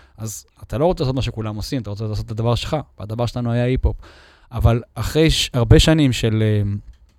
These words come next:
עשייה של, של ראפ ושל היפ-הופ, גם עם שב"כ וגם בסולו שלי,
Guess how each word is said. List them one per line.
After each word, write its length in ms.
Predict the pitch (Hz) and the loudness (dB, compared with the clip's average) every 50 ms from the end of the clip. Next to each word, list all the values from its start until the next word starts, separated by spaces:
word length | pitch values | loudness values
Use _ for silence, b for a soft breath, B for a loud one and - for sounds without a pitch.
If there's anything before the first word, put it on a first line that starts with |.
| _ _ _ _ _ - - _ _ _ | _ _ _ _ _ -20 -20 _ _ _
עשייה 320 | 104 - - 127 127 135 | -14 -10 -4 -2 0 0
של, 280 | 123 - 120 120 107 104 - | 0 0 -2 -2 -2 -6 -10
של 220 | - - - 104 104 | -12 -10 -6 -4 0
ראפ 180 | 113 135 135 110 | 0 0 0 0
ושל 160 | 104 - 117 | -2 0 0
היפ-הופ, 260 | 127 123 - - - | 0 2 2 2 2
גם 160 | 110 120 127 | 2 2 2
עם 60 | 131 | 2
שב"כ 360 | 123 - 113 101 131 123 - - | 2 0 2 4 4 4 4 0
וגם 500 | 107 107 110 120 127 123 120 117 113 101 - - - - - - - - _ _ _ _ _ _ | -2 0 0 2 2 0 -2 -2 -4 -6 -10 -14 -18 -20 -20 -20 -20 -20 _ _ _ _ _ _
בסולו 500 | 107 107 95 - - - 151 175 185 180 | -14 -12 -10 -10 -2 0 2 2 4 2
שלי, 360 | 160 - 139 123 113 117 123 | 2 2 0 0 0 -2 -2